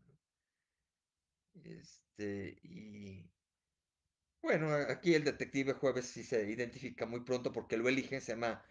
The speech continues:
Gabriel Sime. Gabriel Sime es el, el nuevo jueves que sustituye a otro jueves que hubo antes. "¿No ve usted que los dos estamos en jaque?", continuó Sime.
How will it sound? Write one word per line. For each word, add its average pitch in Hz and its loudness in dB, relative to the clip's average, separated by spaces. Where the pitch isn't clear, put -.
Gabriel 139 8
Sime. 139 -4
Gabriel 120 -6
Sime 120 -8
es 107 -10
el, 90 -10
el 123 2
nuevo 147 12
jueves 170 8
que - -14
sustituye - -2
a 110 6
otro 113 2
jueves 127 -8
que 127 -10
hubo 135 -4
antes. 170 -8
"¿No 185 10
ve 240 10
usted 214 8
que 247 12
los 151 8
dos 160 6
estamos 170 4
en 123 0
jaque?", 151 0
continuó 127 0
Sime. 170 0